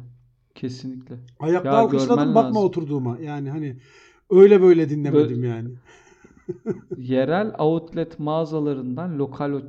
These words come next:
Speaker 1: pazarlar var ya, donların
Speaker 2: <laughs>
Speaker 1: satıldığı. Plaket geldi.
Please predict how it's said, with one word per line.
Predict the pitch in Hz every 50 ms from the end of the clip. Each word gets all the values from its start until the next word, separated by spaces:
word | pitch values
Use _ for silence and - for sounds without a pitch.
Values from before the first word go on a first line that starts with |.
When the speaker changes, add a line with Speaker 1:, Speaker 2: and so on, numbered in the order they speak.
| -
Speaker 1:
pazarlar | - 139 127 127 139 135 135 143 143 143
var | 156 202 220 190
ya, | 156 135 120
donların | 135 127 127 127 127 127 123
Speaker 2:
<laughs> | 117 - 196
Speaker 1:
satıldığı. | 196 - 127 - 120 120 123 123
Plaket | - - - 131 139 131 127 151 156 156 127
geldi. | 135 131 123 123 123